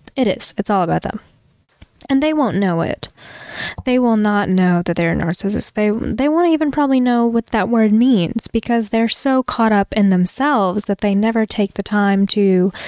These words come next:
learn about personal growth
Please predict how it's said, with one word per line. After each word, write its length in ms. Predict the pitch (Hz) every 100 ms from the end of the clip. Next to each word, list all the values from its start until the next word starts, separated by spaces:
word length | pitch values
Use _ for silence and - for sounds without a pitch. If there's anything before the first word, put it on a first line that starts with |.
| - - - _ _ _ -
learn 260 | 233 262
about 580 | 285 226 196 180 - -
personal 580 | - 220 214 - 196 185
growth 680 | - 202 180 104 233 -